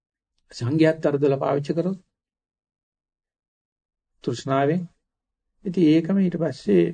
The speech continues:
බුදුජානන්සේ සඳහන් කළා තියෙනවා මේ අග්ගිකන්දප වගේ සූත්‍රවල මේ මහානකම කරනවා නම් ආහාරය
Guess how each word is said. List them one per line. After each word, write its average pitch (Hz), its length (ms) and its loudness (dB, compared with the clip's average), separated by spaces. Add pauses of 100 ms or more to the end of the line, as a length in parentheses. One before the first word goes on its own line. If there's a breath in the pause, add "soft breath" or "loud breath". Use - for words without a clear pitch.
(160)
බුදුජානන්සේ 143 680 -4
සඳහන් 131 380 -2
කළා 127 220 -4
තියෙනවා 131 440 -4
මේ 104 240 -12 (800)
අග්ගිකන්දප 127 640 -2
වගේ 120 260 0
සූත්‍රවල 156 560 2 (640)
මේ 135 100 -4
මහානකම 135 500 -2
කරනවා 131 360 -2
නම් 127 180 -2 (1600)
ආහාරය 147 520 2